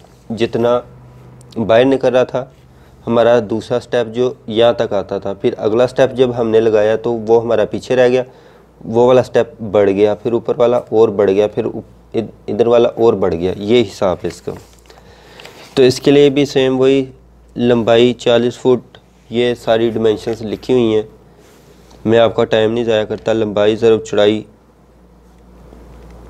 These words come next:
ये भी चूँकि नौ, अ, छः इंच है हमारा second step, तो वो भी हमारा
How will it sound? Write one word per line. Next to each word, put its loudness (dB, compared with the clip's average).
ये 4
भी 4
चूँकि 0
नौ, 2
अ, 0
छः -4
इंच -2
है 0
हमारा -2
second -4
step, -6
तो 4
वो 4
भी 2
हमारा -2